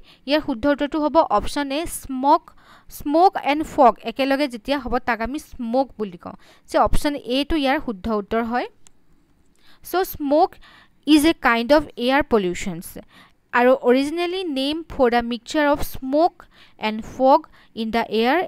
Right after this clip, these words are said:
and classic smoke result from the large amount of, uh, coal burning in an area and is caused by the mixture of smoke and sulfur dioxide. Okay? Yes.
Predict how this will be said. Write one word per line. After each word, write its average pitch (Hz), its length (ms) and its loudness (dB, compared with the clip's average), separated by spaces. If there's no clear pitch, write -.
and 226 220 -4
classic 254 380 4
smoke 262 400 4
result 233 440 0
from 247 220 -2
the 254 60 4
large 247 240 2
amount 214 380 2
of, 311 240 6
uh, 220 180 -4
coal 339 280 6
burning 240 360 -2
in 226 160 -6
an 311 80 -8
area 226 320 -2
and 220 140 -6
is 233 160 -8
caused 294 320 4
by 226 120 2
the 220 140 -2
mixture 220 420 -2
of 269 160 6
smoke 254 520 0
and 277 200 -4
sulfur 226 720 0
dioxide. 208 1080 -2
Okay? 302 200 -2
Yes. 226 480 -2